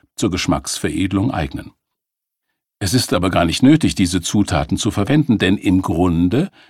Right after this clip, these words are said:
ist jedes Suppenrezept eine Anleitung, Umami-Aromen herzustellen,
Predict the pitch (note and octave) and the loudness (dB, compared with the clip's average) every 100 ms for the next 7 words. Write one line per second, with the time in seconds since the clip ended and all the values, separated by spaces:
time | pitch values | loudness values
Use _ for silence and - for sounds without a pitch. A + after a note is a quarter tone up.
0 | _ A#2+ - B2 E3+ F#3 A#2+ - G#2 - | _ -6 -4 2 2 4 0 0 -2 0
1 | F#2+ D#2 D2+ - C#2+ - D#2 G#2 G#2+ A#2 | 0 0 -2 -4 -4 -2 0 0 2 4
2 | F2+ D2 D2+ A2 A#2 - C3 A2 G#2+ C3+ | 4 0 0 0 0 0 2 4 4 2
3 | C3+ A2 G#2 G2+ F#2+ G#2 F#2+ D#2+ E2+ - | 2 2 0 0 2 4 2 0 -2 -4
4 | F#2+ - G#2+ A2 E3 | -8 -4 -4 -2 -2